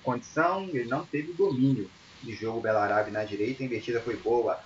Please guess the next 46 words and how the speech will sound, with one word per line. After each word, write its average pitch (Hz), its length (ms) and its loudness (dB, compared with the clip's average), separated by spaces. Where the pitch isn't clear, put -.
aqui 110 160 -8
do 110 140 -4
Bailey 110 320 0
pro 156 180 0
Belarabe. 143 480 4
O - 20 -2
Belarabe 110 500 4
não 117 160 -4
conseguiu 117 380 -8
domínio, 117 300 -2
a 127 40 2
bola 123 200 0
saiu 135 540 4
pela, 147 440 6
pela 131 400 2
linha 123 240 -2
lateral, 113 440 2
é 113 60 2
lateral, 113 480 4
favorecendo 113 540 -4
a - 20 -2
equipe - 340 -12
do 139 160 2
Bayern 123 380 2
de 123 80 -8
Munique. 113 560 -6
No 139 140 4
lado 131 220 8
esquerdo 117 360 -2
dele 123 240 2
já 127 180 6
cobra 107 400 4
o 101 40 -2
Bayern 110 300 4
de 117 80 -8
Leverkusen, 127 720 -2
avançando 139 600 2
as 127 80 4
suas 113 200 -4
linhas 113 220 -6
de 113 80 -10
marcação 107 540 -4
aqui 98 160 -10
contra 120 280 -6
a 120 40 -6
equipe 117 400 -10